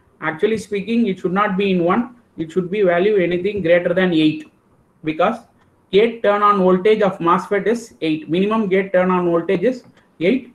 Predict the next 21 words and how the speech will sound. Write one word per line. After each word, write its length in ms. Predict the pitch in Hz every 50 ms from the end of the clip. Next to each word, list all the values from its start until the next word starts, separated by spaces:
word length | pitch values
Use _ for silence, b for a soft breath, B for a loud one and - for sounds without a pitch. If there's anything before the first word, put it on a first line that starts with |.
| _ -
But 240 | 160 175 170 175
since 260 | - - 214 214 185 190
simulation, 640 | 214 214 233 233 233 220 226 247 247 240 247 B B B B B - 175
it 160 | 180 180 185
accept, 460 | 180 180 - - 220 214 214 - - -
even 280 | 175 185 196 208 202 196
if 120 | 190 185
you 120 | 185 185 180
give 200 | 180 208 208 180
one, 260 | 165 175 190 214 208
it 180 | 196 185 185 -
accept, 500 | 165 165 - - 196 214 - - - - - - b b b b _ _ -
but 240 | - 165 170 160 -
we, 460 | - 175 175 170 - - 147 180 185
we 120 | 180 190 196
should 260 | 190 - 196 185 180
always 520 | 175 185 185 190 202 208 208 226 220 185
have 200 | 190 180 185 185
in 180 | 185 180 175 175
practice 400 | - 170 180 175 - - 190 190
that, 320 | - 220 220 220 - -